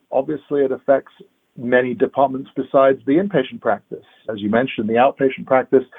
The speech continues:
certainly the emergency department, certainly the intensive care units,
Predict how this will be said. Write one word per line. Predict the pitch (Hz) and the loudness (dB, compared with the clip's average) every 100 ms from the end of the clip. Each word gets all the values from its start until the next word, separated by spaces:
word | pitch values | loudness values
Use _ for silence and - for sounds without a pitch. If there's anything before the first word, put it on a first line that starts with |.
| - _ - - | -20 _ -6 0
certainly | 151 143 120 | 0 2 2
the | 117 113 | 2 0
emergency | 113 110 131 - | 0 0 0 -2
department, | 123 - 123 120 120 120 - | -8 -2 0 -2 -6 -6 0
certainly | 139 135 | 0 0
the | 117 | -2
intensive | 113 107 107 - - | -2 -4 -8 -10 0
care | 117 | 4
units, | 117 120 117 127 | 4 4 2 -2